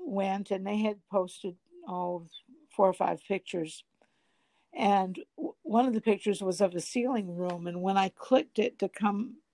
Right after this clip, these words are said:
larger on the screen, uh, the Spirit said to me, "You're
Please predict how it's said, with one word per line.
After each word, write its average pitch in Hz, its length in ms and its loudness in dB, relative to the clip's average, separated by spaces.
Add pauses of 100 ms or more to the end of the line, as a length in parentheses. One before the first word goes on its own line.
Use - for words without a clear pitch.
larger 196 480 4
on 180 160 -8
the 170 80 -8
screen, 190 640 0 (1200)
uh, 202 200 6
the 190 60 0
Spirit 277 460 2
said 208 260 4
to 208 140 -2
me, 180 440 0 (1300)
"You're 214 480 6